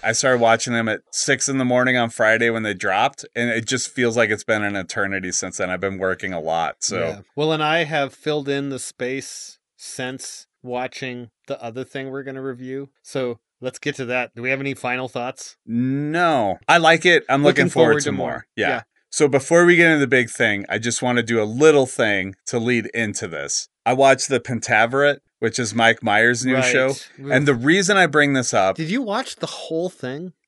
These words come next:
Speaker 1: No, I watched two episodes.
Speaker 2: Okay.
Speaker 1: I was intending on watching the, the whole thing, even though I didn't like it very much. And then Stranger Things dropped and Kids in the Hall dropped, and I was like, "No." Like, I,
Speaker 2: <laughs>
Speaker 1: no.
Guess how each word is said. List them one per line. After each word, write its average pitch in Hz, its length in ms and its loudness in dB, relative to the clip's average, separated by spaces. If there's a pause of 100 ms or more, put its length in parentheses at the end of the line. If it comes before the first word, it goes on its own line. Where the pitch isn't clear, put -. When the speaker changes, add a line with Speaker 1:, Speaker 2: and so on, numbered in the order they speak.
Speaker 1:
No, 120 220 2
I 95 100 0
watched 123 360 2
two 139 160 2
episodes. 117 500 2
Speaker 2:
Okay. 131 340 -4 (260)
Speaker 1:
I 185 60 8
was 226 140 6
intending 160 400 2
on 156 80 2
watching 151 340 2
the, 143 260 0
the 143 120 2
whole 135 200 0
thing, 135 400 0 (180)
even 127 200 -2
though 131 120 2
I 127 60 6
didn't 117 280 -2
like 101 260 -2
it 87 140 -4
very 117 220 0
much. 120 380 0 (140)
And 113 240 0
then 113 300 0 (200)
Stranger 123 460 0
Things 110 400 -4
dropped 101 580 2
and 104 320 -4 (280)
Kids 123 240 -2
in 117 100 -2
the 113 80 0
Hall 113 360 2
dropped, 101 500 2
and 113 160 -2
I 107 40 2
was 104 200 -4
like, 98 300 2 (220)
"No." 87 460 -2 (260)
Like, 123 180 4
I, 139 260 6
Speaker 2:
<laughs> 147 40 -10
Speaker 1:
no. 135 280 0